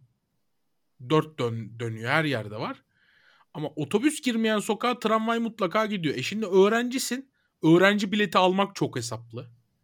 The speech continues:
Yani normal bilet mesela üç yüz altmış euro falandı galiba senelik. Normal insan bileti. Öğrenciye çok daha uyguna geliyordu. Yüz elliye, yüz altmışa falan geliyordu hatırladığım.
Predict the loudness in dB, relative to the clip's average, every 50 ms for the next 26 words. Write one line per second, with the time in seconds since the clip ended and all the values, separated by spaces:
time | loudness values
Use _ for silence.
0 | _ _ _ _ _ _ _ _ _ _ _ _ _ _ _ _ _ _ _ _
1 | _ _ _ _ _ _ _ _ _ _ _ _ _ _ _ _ _ -10 -8 -8
2 | -6 -6 -4 -2 -2 -2 0 2 2 4 4 4 2 2 0 0 -2 -4 -10 -20
3 | _ _ -12 -10 -8 -8 -10 -10 -10 -10 -10 -10 -8 -10 -2 2 2 2 2 0
4 | _ -6 -4 -2 -4 -4 -6 -8 _ _ _ -4 0 2 2 2 2 0 -2 0
5 | 0 -2 -4 -6 -8 -6 -6 -6 -6 -8 -8 -10 -10 -12 -12 _ -14 -12 -10 -10
6 | -8 -8 -10 -10 -14 -16 -20 -20 _ _ _ _ _ _ _ _ _ _ _ _
7 | _ _ _ _ _ _ _ -4 -2 0 0 2 2 0 0 0 -2 -4 -4 -4
8 | -4 -4 -4 -6 -8 -8 -8 -10 -10 -8 -8 -10 -10 -10 _ _ _ _ _ -4
9 | 0 2 4 4 4 2 2 0 0 0 0 0 -2 -6 _ _ _ _ _ _
10 | _ _ _ -4 -4 -4 -4 -2 -2 2 2 4 4 4 4 2 0 0 -2 -2
11 | -4 -6 -6 -8 -10 -10 -10 -6 -4 -4 -2 -2 -2 -2 -2 -2 -2 -2 -4 -4
12 | -4 -6 -8 -6 -4 -4 -2 -2 -4 -4 -6 -8 -8 -8 -10 -10 -10 -10 -10 -8
13 | -8 -8 -8 -10 -12 -14